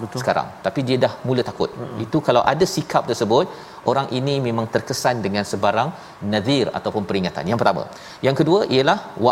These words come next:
Speaker 2: aqamus salah.
Speaker 1: Mm-mm.
Speaker 2: Kalau kita jaga anak kita, anak kita jaga solat dia, insya-Allah dia akan sentiasa terkesan dalam apa sahaja peringatan, walaupun dia tak ada mak ayah di sekitar dia. Sebabnya, peranan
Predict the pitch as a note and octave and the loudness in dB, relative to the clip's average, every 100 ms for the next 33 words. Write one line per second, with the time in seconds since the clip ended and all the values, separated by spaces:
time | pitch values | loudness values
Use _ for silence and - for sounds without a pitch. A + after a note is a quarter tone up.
0 | C#3 - F#3+ E3 - F#2+ G#1+ - - A#2+ | 2 2 2 2 0 0 0 -4 -10 -12
1 | - G#2 B2+ D3+ C3+ D3+ E3 D#3+ D3+ B2+ | -12 -2 2 4 2 2 6 6 6 4
2 | C3 E3+ F#3+ C#3+ C#3+ C3 C3+ D3+ C3 C3+ | 4 4 4 2 0 -2 0 2 2 2
3 | C3 C3 C3 A#2+ C3+ D3+ - D3+ D#3+ - | 0 2 4 4 4 2 4 2 2 0
4 | B2 B2+ B2+ D#3 - C#3 C#3+ - E3+ D3 | 2 4 4 0 0 0 0 0 2 2
5 | C#3+ C#3+ A2 - A2+ B2+ - - C3 B2 | 4 2 2 -6 -2 2 2 0 -2 0
6 | C#3 B2+ D#3+ D#3 - E3 - - - C3+ | -2 0 0 0 2 0 0 -6 -6 -4
7 | - D#3 F3+ F#3 - - - F#2+ B2 C3 | 0 2 0 -6 -14 -16 -2 2 4 2
8 | B2+ B2+ - C#3 A#2 A#2+ - A#2+ A#2+ - | 2 -2 0 0 2 0 0 0 0 0
9 | C3+ A#2+ B2+ C3 A#2+ A#2 - A2+ A#2 G#2 | 2 0 2 0 0 0 2 0 0 0
10 | G2+ F#2+ F#2 - - D2+ - - - - | 2 0 -2 -6 -4 -2 -4 -10 -16 -20
11 | - - A#2+ C3 C3 B2+ B2+ D3 | -14 -4 0 0 2 2 2 2